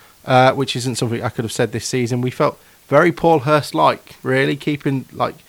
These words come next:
re-, you can see that, you can see the lines, you can see the, see the shape in the team now, which you couldn't usually before under Slade's abomination of a football team. Um, and, um, we offered quite a bit, actually. We, uh,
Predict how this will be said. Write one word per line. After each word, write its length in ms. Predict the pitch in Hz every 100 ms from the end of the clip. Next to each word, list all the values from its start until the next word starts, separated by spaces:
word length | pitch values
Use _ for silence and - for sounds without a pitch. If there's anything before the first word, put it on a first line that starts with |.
| _ _ _
re-, 340 | 123 131 151 151
you 220 | 139 143
can 300 | - 135 127
see 480 | - - 156 147 135
that, 180 | 131 123
you 140 | 123
can 120 | 127
see 180 | - 139
the 100 | 123
lines, 340 | 120 110 101
you 80 | 104
can 100 | 117
see 200 | 110 120
the, 160 | 107 98 _ _ _ _ -
see 240 | - 135
the 80 | 120
shape 340 | - 123 113
in 60 | 113
the 80 | 107
team 220 | - 107
now, 160 | 104 107
which 180 | 107
you 60 | 110
couldn't 280 | - 113 113
usually 380 | 120 107 107 101
before 320 | - - 117 107
under 160 | 104
Slade's 460 | 107 117 110 107 - - - - _
abomination 800 | 117 104 120 117 113 110 - 113
of 100 | 101
a 60 | 98
football 340 | 107 98 107
team. 280 | - 107 101 _ - - _
Um, 460 | 117 113 113 113 - -
and, 240 | 123 117
um, 320 | 123 120 117 _
we 160 | 135 131
offered 280 | 135 - -
quite 240 | - 147
a 40 | 135
bit, 180 | 190 127
actually. 400 | - - 170 -
We, 240 | 135 131
uh, 360 | 139 131 127